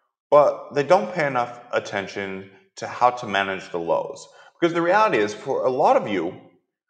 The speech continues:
um, you, you, you kind of have a good sense of when you're productive and you reward yourself for being productive. And that, that kind of re-, that reward circuitry in your mind tells you, "Oh, I did a good thing. I'm gonna keep doing these peaks."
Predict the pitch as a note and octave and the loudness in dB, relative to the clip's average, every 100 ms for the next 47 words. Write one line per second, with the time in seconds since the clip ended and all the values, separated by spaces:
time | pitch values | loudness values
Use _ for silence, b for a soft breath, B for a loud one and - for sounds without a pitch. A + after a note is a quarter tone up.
0 | _ _ _ - - A2+ A2+ - _ _ | _ _ _ -12 -8 -6 -6 -10 _ _
1 | _ - C3 B2 C3+ C3+ C3 D3+ - - | _ -18 -16 -16 -16 -16 -14 -14 -14 -10
2 | C#4+ D#4+ B3+ G3 D#3+ E3 - - - - | -10 -8 -8 -4 0 0 -2 -16 -14 -4
3 | D3+ B2+ A2 - - _ - B2+ D#3+ D3 | -4 -2 -8 -10 -20 _ -6 -2 0 0
4 | C3 A#2 A#2+ A#2+ A#2 A2+ A2+ B2+ E3+ A#2 | 4 4 2 -4 -2 0 0 4 4 4
5 | G#2 F2 - F#2+ F2 F2 G2 E2 D#2 - | 2 2 2 -2 -2 -4 -2 0 -2 -4
6 | E2+ G#2 A#2 - B2 B2+ A2 G2+ B B | -8 -4 -4 -2 -4 -4 -4 -6 B B
7 | G#2 - - G#2 G#2+ E2 G#2 A2 C#3 D3 | -6 -6 -10 0 2 2 0 4 6 6
8 | C#3+ B2+ B2+ - G#2+ G#2 - - E3+ C3 | 4 2 2 -4 -4 -4 -4 -2 -2 -2
9 | A#2 B2+ B2+ A#2 G#2+ F#2+ A2 D3 - G2+ | 0 0 2 2 4 2 0 -2 -2 -2
10 | G2 F#2+ D#2 G2 F#2+ - F2 G2 F#2 E2+ | -2 -4 -6 -6 -8 -8 -6 -6 -6 -8
11 | - - - - - _ | -10 -10 -10 -16 -18 _